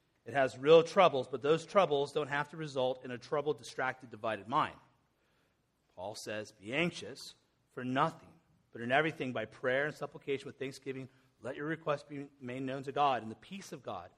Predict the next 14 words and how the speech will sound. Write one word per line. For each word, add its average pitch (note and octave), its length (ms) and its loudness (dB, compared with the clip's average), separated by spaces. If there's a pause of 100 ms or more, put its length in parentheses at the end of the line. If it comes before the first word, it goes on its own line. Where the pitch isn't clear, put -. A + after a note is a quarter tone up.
(220)
which C3 120 -14
surpasses C3+ 520 -6
all C#3 140 -2
comprehension, D3+ 600 -10
will G#2 80 -14
guard C#3 400 -2 (280)
your G2+ 100 -16
hearts D3 320 -4
and B2 80 -10
your A2+ 100 -6
mind C3 240 -4
in B2+ 60 -10
Christ B2 320 -14
Jesus." - 500 -18